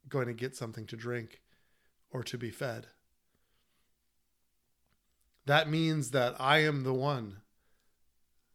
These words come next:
I am the one that needs to live generously towards those that the Bible have isolated as needy, that have isolated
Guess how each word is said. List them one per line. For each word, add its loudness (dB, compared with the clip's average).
I 4
am 0
the -2
one -4
that -8
needs -4
to -4
live 2
generously -2
towards 0
those 6
that 0
the 2
Bible 2
have 2
isolated 0
as 2
needy, 0
that -2
have -2
isolated 0